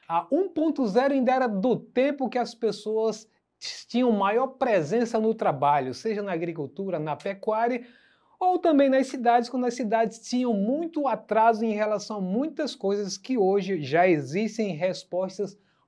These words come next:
muito maiores pra alguns problemas que são decorrentes das cidades. Então acompanha comigo isso. A população mundial está em constante crescimento.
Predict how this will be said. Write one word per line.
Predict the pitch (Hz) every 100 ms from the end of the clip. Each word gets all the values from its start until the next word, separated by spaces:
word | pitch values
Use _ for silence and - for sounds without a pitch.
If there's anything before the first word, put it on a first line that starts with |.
| 139
muito | 156 247 302 -
maiores | 240 226 190 165 185 202 196
pra | - 180
alguns | 151 139 220 262
problemas | - 214 156 180 196 -
que | 180
são | - 202
decorrentes | 196 196 196 170 147 175 190 196 196 - _ _ 139
das | 131 170
cidades. | 170 165 160 127 180
Então | 196 262 302
acompanha | 285 294 269 269 254
comigo | 269 254 240 233
isso. | 165 - 117 _ _ _ _ _ _ _ _ _ _
A | 392
população | 392 - 262 220 - 285
mundial | 233 247 311 190 117 151 175 143 117 - -
está | 208 190 - - 214 220 -
em | 285
constante | 294 240 220 - - 247 247 226
crescimento. | - 233 226 180 160 165 156 123